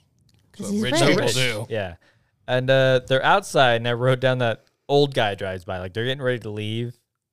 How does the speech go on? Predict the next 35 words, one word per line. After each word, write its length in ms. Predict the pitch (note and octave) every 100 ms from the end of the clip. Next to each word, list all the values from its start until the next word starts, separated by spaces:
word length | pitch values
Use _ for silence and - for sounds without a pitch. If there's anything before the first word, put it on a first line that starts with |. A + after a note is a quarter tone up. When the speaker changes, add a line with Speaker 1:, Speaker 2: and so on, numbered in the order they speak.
| -
Speaker 3:
and 460 | G#2 G2+ G2+ G2+ G#2+
McNabb 580 | A#2 A2 G2+ G2+ A2 A2+ _ _ -
just 300 | G#2+ - -
Speaker 2:
<laughs> 40 |
Yeah. 100 | G3+
Speaker 3:
drives 380 | G#2+ G#2+ G#2+ G#2+
by 440 | - G#2 G#2 G#2+
and 420 | A2 G#2 G2 F#2+ - -
says 320 | - G#2 G2
so-, 160 | - -
like, 140 | A#2+ -
I 60 | D#3
don't 100 | F3+
even 380 | D3 A#2+ G#2 - _ _ _
know 220 | A2 G2+
what 160 | G2+ G2+
it 60 |
<laughs> 0 |
was 180 | - -
at 60 | -
the 100 | C#3
time. 360 | - D#3 B2 G2+
I 40 | D3
was 100 | B2
like, 160 | A2 _ _ _ _ -
"He's 240 | G#3 A3
there," 240 | C3+ A2+ A#2
and 80 | B2+
they're 100 | B2
just 120 | A#2+
like, 100 | B2+
"Yeah, 280 | F3 F3 D3 -
okay, 400 | C#3+ D3+ C3 C3 C3
whatever, 400 | B2+ A#2+ A2+ A2 -
bye." 340 | A2+ G#2+ F#2